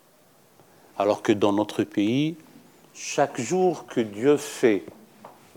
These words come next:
si je puis dire, tous les jours, on a, euh, le vocable islam prononcé avec un synonyme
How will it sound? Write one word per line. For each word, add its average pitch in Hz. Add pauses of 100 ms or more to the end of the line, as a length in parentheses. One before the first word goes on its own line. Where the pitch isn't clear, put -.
si -
je -
puis 127
dire, 104 (960)
tous 254
les 202
jours, 254 (800)
on 120
a, 135 (100)
euh, 110
le 101
vocable 113
islam 123
prononcé -
avec 120
un 110
synonyme 135